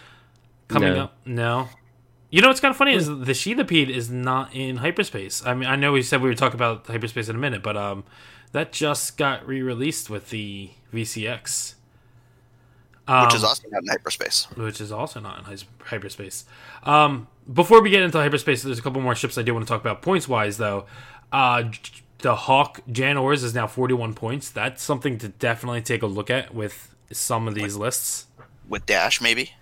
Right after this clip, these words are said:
Speaker 1: Yeah. <laughs> Dash Hawk lives again.
Speaker 3: Right, Trick Shot, Outrider, Dash with Jan Ors. That sounds pretty nasty.
Speaker 1: Oh, man, and you just throw some, you can load Jan up a little bit and throw some bombs on her or something.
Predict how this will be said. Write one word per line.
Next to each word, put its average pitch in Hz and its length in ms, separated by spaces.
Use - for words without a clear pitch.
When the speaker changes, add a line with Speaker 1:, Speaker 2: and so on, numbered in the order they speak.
Speaker 1:
Yeah. 120 840
<laughs> 120 260
Dash 131 300
Hawk 139 280
lives 131 320
again. 123 340
Speaker 3:
Right, 107 260
Trick - 220
Shot, 139 500
Outrider, 127 600
Dash 113 540
with 101 120
Jan 113 320
Ors. 123 440
That 107 140
sounds 120 260
pretty 98 220
nasty. 82 520
Speaker 1:
Oh, 104 160
man, 117 320
and 110 80
you 113 120
just 131 220
throw 143 160
some, 127 220
you 120 120
can 127 220
load 120 520
Jan 117 280
up 156 100
a 156 60
little 107 160
bit 104 100
and 98 80
throw 120 140
some 113 180
bombs 113 360
on 147 120
her 143 180
or 139 40
something. 147 460